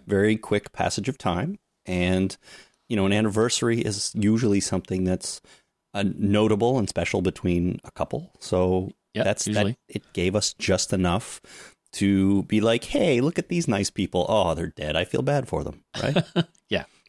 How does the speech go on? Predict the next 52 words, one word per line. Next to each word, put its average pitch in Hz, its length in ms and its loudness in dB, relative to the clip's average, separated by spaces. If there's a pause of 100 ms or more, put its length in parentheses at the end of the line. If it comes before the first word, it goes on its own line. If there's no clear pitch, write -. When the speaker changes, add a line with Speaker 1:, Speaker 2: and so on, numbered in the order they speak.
(140)
Speaker 1:
So 101 80 -4
there 104 160 2
you 107 80 0
go. 98 100 2
Speaker 2:
And, 90 160 -4
and 175 180 2
I 185 60 4
did 160 240 2
feel 98 180 2
bad 80 220 -4
for - 160 -14
them. - 160 -18 (140)
Speaker 1:
I 185 100 -2
did 247 180 0
too. 254 360 2 (100)
I 131 100 -2
did 123 160 2
too. - 220 -10 (340)
Speaker 2:
Getting 185 200 2
murdered 175 320 4
on 170 120 4
your 160 200 4
an-, 156 160 4
anniversary 151 640 4
on 135 100 4
the 123 80 2
way 123 120 6
to 123 60 2
the 113 80 2
fair, 120 420 2 (380)
that's - 140 -8
just - 220 -2
sad. - 280 -2 (400)
Speaker 1:
It's - 160 -6
very, 170 320 0
very 85 240 2
sad. 78 420 -4
Absolutely. 113 640 -4 (600)
Well, 170 240 2
we 170 80 4
go 170 160 2
to 175 60 0
the 135 160 4
opening 131 380 2
credits - 580 -2
and 87 520 -2 (220)
get - 140 -14
back 101 180 -2
to - 80 -14
the 98 120 2
episode. 92 680 0
We're 87 280 -2